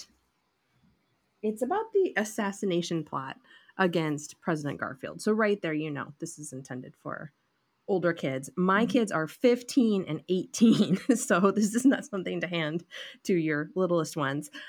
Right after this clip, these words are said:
Speaker 1: Um, but my older kids, who again, fifteen and eighteen, um, they love presidential history and they're not squeamish about medical stuff anymore. So they have just been devouring it. Um,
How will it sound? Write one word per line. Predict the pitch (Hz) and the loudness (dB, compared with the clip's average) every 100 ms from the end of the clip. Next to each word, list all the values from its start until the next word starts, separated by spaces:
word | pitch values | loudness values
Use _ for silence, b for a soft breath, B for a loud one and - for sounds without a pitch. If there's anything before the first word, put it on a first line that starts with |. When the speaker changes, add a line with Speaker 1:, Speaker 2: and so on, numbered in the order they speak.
| 220 | -4
Speaker 1:
Um, | - 202 165 151 151 - _ _ 175 | 2 4 4 2 -4 -10 _ _ -6
but | 165 226 135 - - - _ _ _ _ _ _ _ _ _ _ _ - | 2 4 4 0 -12 -14 _ _ _ _ _ _ _ _ _ _ _ 2
my | 196 175 | 2 4
older | 233 247 | 2 2
kids, | 214 180 151 165 202 - - _ - | 2 2 2 0 -6 -14 -20 _ 2
who | |
again, | 233 254 214 214 - | 4 4 4 0 0
fifteen | 208 214 294 | 0 4 4
and | 269 | 6
eighteen, | 254 254 233 175 180 202 _ - | 4 2 2 2 0 -6 _ 0
um, | 180 151 143 - | 2 2 -2 -8
they | 175 196 190 196 | -2 2 2 2
love | 180 185 202 | 0 -2 0
presidential | 240 220 196 190 175 | 0 -2 -2 -4 -4
history | 165 151 - 185 180 | -6 -6 -6 -6 -4
and | 165 | -4
they're | 160 | -4
not | 160 151 - | -4 -6 -8
squeamish | - 165 160 - | -8 -6 -6 -6
about | 151 - | -6 -4
medical | 220 247 247 | -4 -6 -8
stuff | - 233 226 - | -8 -10 -10 -8
anymore. | 165 151 160 214 302 302 339 370 - b b b | -6 -4 -4 -2 2 2 2 0 -4 b b b
So | - 220 185 175 - | -2 0 2 -2 -4
they | 170 196 214 | 0 0 0
have | - 214 | -2 -8
just | - 170 170 - - | -6 -6 -8 -10 -6
been | 165 147 147 147 | -4 -4 -4 -4
devouring | 156 156 160 147 156 151 | -4 -2 -4 -4 -8 -8
it. | 147 - B B B - | -6 -8 B B B 0
Um, | 180 156 147 143 | 0 2 -2 -6